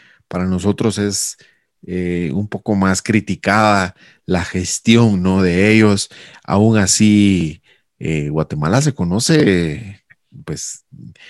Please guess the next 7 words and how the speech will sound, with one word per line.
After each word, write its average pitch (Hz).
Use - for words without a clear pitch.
lejísimos, 92
¿no? 117
Yo 98
te 117
decía, 101
la 104
cinematografía, 87